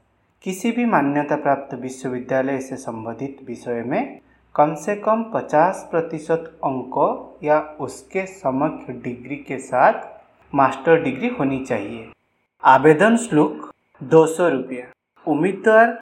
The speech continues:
धारा प्रवाह के साथ उड़िया बोलने, पढ़ने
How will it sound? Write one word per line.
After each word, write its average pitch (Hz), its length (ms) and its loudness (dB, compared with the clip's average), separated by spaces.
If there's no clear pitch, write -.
धारा 147 360 6
प्रवाह 151 460 4
के 151 220 -6
साथ - 600 0
उड़िया 143 440 2
बोलने, 127 440 -2
पढ़ने 139 380 4